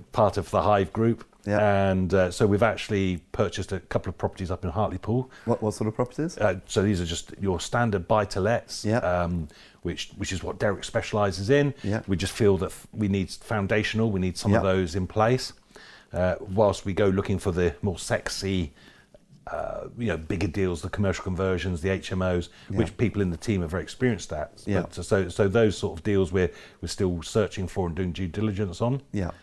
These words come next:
Speaker 1: Uh, you've got to kiss a lot of frogs, haven't you?
Speaker 2: You have indeed.
Speaker 1: Mm.
Speaker 2: You have indeed.
Speaker 1: Mm.
Speaker 2: And that's really exciting because you didn't come here thinking about doing property, but you've ended up becoming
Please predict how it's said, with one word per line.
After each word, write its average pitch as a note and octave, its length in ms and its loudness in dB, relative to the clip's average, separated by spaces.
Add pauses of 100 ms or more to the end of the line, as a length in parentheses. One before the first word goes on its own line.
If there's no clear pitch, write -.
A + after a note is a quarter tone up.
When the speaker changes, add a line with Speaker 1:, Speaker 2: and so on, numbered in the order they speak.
(240)
Speaker 1:
Uh, D#2 60 -8
you've E2+ 120 -10
got F2+ 200 -2
to - 40 -10
kiss - 160 -8
a G2+ 40 0
lot F2 80 -2
of - 80 -6
frogs, G2 300 -2
haven't G2 200 -4
you? D#2+ 80 -6 (180)
Speaker 2:
You G2 120 0
have G2+ 140 2
indeed. F#2+ 380 2
Speaker 1:
Mm. F2 240 -2
Speaker 2:
You F#2 60 -2
have G#2+ 160 -2
indeed. G2+ 360 0 (120)
Speaker 1:
Mm. E2+ 80 -8 (260)
Speaker 2:
And D3 120 6
that's G#3+ 240 2
really F#3 200 10
exciting B2 520 2
because G2 280 4
you A2 60 6
didn't D3 160 6
come C#3 160 0
here A#2+ 160 4
thinking C3 300 0
about F#2+ 180 2
doing F2+ 240 0
property, - 420 -6
but - 120 -2
you've G2 100 -2
ended G2 260 2
up G2 120 2
becoming F2+ 640 -4